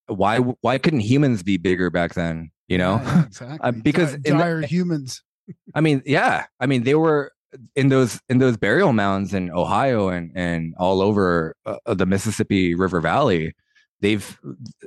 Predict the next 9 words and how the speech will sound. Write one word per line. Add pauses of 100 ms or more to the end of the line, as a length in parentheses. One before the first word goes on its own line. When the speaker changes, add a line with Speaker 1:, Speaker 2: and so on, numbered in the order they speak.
Speaker 1:
they've
found,
like,
seven
foot,
eight
foot
tall, (180)
uh,